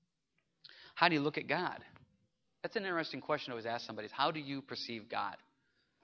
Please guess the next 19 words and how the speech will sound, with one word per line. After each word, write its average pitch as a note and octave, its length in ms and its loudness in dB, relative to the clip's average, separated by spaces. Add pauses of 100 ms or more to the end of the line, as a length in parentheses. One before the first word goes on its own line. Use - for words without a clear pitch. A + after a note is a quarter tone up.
(100)
See, D#3 160 2
'cause C#3 180 0
when D3 120 2
I F#3 60 6
look G#3 160 0
at C#3+ 100 -2
God, C3+ 340 4
God C3 320 2
is, A#2+ 400 0
according C#3 420 -2
to - 20 -4
the C3+ 40 -4
Bible, A2+ 220 0
my G#2 100 -2
best G#2+ 280 0
friend. A2+ 360 -4 (640)
He's B2+ 180 -4
my A2+ 100 -4
brother. A#2 480 0